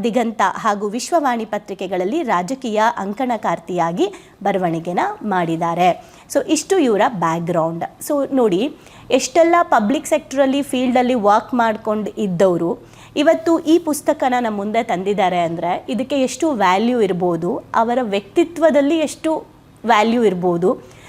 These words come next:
ಅವರು ಅವ್ರ ಜೀವನದಲ್ಲಿ ಎಷ್ಟು ಮೌಲ್ಯಗಳನ್ನ ಅವರು ಅಳವಡಿಸ್ಕೊಂಡು ಬದುಕ್ತಾ ಇರ್ಬೋದು, ಇವೆಲ್ಲವೂ ನಮ್ಗೆ ಕಾಣಿಸುತ್ತೆ. ಹಾಗೆ ಈ ಬುಕ್ಕು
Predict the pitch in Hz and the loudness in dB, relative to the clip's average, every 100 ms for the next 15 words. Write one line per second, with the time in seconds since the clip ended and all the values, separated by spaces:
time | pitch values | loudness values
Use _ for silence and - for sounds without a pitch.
0 | - - 339 339 - 294 339 269 285 294 | 0 2 4 4 2 2 2 0 -2 0
1 | 277 254 254 262 247 - 311 302 - 220 | 0 0 0 0 -2 -4 -4 -2 -2 0
2 | 208 240 269 247 226 226 240 - 214 240 | 2 2 0 0 0 0 0 0 0 2
3 | 247 208 214 262 - 247 220 190 175 214 | 0 0 0 -2 -2 -2 0 0 0 -2
4 | - 247 185 175 170 175 190 - - - | 0 2 2 0 -2 -2 -4 -6 -20 -6
5 | 302 294 320 359 349 247 226 - 220 175 | 2 6 6 6 4 2 -2 -2 -2 -2
6 | 175 - - - - - 190 202 339 - | -4 -10 -14 -16 -18 -2 0 2 -2 -4
7 | - - 311 349 214 269 - 359 - - | -20 -2 4 4 4 0 2 2 2 -4